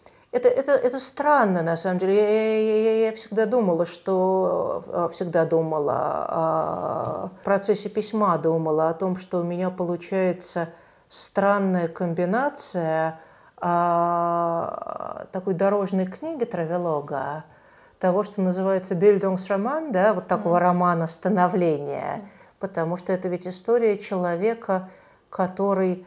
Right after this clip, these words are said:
Speaker 1: в свои сорок с чем-то лет окончательно вырастает, научившись понимать свою семейную историю. И, конечно, любовного романа, а, истории любви, история одержимости.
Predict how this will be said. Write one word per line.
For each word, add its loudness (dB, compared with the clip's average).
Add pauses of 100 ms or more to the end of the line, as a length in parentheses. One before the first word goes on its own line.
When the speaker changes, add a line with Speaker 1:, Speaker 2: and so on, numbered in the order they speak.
(140)
Speaker 1:
в -20
свои -2
сорок -2
с -12
чем-то -4
лет -2 (240)
окончательно -2
вырастает, -2 (400)
научившись 0
понимать 2
свою -4
семейную -4
историю. -12 (380)
И, -8
конечно, -4
любовного 0
романа, -4 (500)
а, -2
истории -2
любви, -2
история -2
одержимости. -6